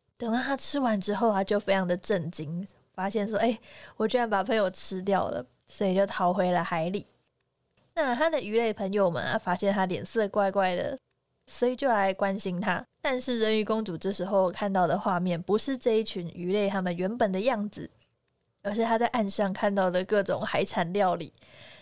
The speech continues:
自此啊，开始展开不能吃朋友，但是真的好好吃哦的故事。我本来就还蛮喜欢看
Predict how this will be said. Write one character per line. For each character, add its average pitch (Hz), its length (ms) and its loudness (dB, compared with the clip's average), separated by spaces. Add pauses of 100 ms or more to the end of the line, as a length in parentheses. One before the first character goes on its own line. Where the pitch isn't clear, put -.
(120)
自 247 180 -4
此 190 200 -6
啊， 151 260 -2
开 196 160 0
始 196 100 -6
展 208 240 -4
开 208 180 0
不 277 260 -2
能 202 200 0
吃 226 280 -4
朋 208 260 -2
友， 208 200 0 (120)
但 269 160 -2
是 294 160 -4
真 294 320 -6
的 277 80 -4
好 233 400 -2
好 262 300 0
吃 226 480 -6
哦 202 200 4
的 190 200 -8
故 202 340 -6
事。 185 360 -8 (920)
我 233 120 -4
本 254 160 0
来 233 160 2
就 285 340 2
还 196 200 -4
蛮 196 200 0
喜 226 140 -2
欢 196 260 0
看 208 380 0